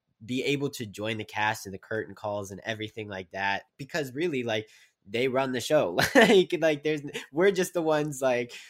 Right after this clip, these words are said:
on the stage, but, like, there's a whole nother show that happens, you know? So, like, I always felt like they should be able to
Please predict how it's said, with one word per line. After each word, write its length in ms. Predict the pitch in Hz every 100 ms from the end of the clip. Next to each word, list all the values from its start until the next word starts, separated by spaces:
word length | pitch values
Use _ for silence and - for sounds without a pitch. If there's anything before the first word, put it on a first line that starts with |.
| - - 156 147 -
on 280 | 147 151 143
the 100 | 131
stage, 720 | - 147 190 151 123 127 117
but, 200 | 131 123
like, 300 | 123 123 107 107
there's 240 | 139 160
a 120 | 143
whole 240 | 139 160 165
nother 340 | 151 147 123
show 360 | 120 - 156 147
that 240 | 123 113
happens, 760 | - 143 156 107 95 87 104 113
you 80 | 123
know? 260 | 123 131
So, 240 | 139 143 131
like, 280 | 120 113 - - _
I 100 | 175
always 180 | 202 185
felt 220 | 165 143
like 160 | 127 120
they 140 | 127
should 300 | 123 120 113 - 131 135
be 160 | 156
able 140 | 143 135
to 160 | 127